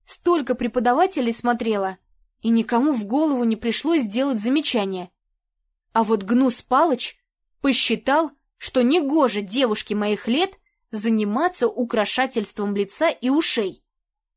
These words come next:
Замечания высказывали в резкой форме — и я после педагогического внушения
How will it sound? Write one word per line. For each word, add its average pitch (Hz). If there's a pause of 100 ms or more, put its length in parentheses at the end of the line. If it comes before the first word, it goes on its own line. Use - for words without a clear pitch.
(120)
Замечания 233
высказывали 269
в 262
резкой 220
форме — 196 (800)
и 240
я 247
после 262
педагогического 226
внушения 202